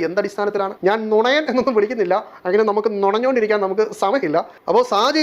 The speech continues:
ചോദിക്കുന്ന സമയത്ത് ലിയാഖത്തുണ്ട്, സാജിനെ ഞാൻ പിടിക്കാൻ വേണ്ടി പോകുന്നു, തെളിവ് പറയാൻ വേണ്ടി പോകുന്നു.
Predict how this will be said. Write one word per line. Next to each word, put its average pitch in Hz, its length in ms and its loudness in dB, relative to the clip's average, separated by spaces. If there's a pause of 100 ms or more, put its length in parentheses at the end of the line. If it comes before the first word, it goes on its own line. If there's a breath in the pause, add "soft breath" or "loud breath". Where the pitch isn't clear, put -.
ചോദിക്കുന്ന 269 440 2
സമയത്ത് 233 340 4 (220)
ലിയാഖത്തുണ്ട്, 220 540 2 (360 loud breath)
സാജിനെ 226 400 2
ഞാൻ 226 120 0
പിടിക്കാൻ 220 320 2
വേണ്ടി 233 200 0
പോകുന്നു, 226 320 4 (160)
തെളിവ് 254 260 4
പറയാൻ 226 200 2
വേണ്ടി 220 200 2
പോകുന്നു. 226 320 4